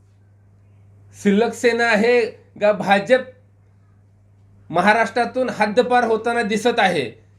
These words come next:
हे भाजपनं आता आत्मपरीक्षण करण्याची गरज आहे, कारण भाजपला शिवसेना, उद्धव बाळासाहेब ठाकरे पक्षाचे उमेदवार सगळे जाहीर झालेले आहेत आणि भाजपला अजून उमेदवार देखील मिळत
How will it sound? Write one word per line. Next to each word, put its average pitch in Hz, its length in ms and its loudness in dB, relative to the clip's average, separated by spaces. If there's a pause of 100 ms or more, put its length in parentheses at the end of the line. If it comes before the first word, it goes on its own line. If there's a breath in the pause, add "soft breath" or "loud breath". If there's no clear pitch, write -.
हे 226 120 -2
भाजपनं 226 560 -2
आता 233 400 -4 (1080)
आत्मपरीक्षण 220 640 -2
करण्याची 220 400 -2
गरज 202 300 0
आहे, 147 160 0 (380)
कारण 208 340 -2
भाजपला 208 840 -4 (680)
शिवसेना, 208 560 -2
उद्धव 202 340 -2
बाळासाहेब 202 420 -2
ठाकरे 202 300 -4
पक्षाचे 202 480 -6
उमेदवार 208 520 0
सगळे 226 440 0
जाहीर 220 300 -2
झालेले 196 320 0
आहेत 156 260 0 (640 soft breath)
आणि 175 280 -6
भाजपला 180 680 -4
अजून 185 300 -2
उमेदवार 185 500 -2
देखील 185 300 -6
मिळत 180 260 -2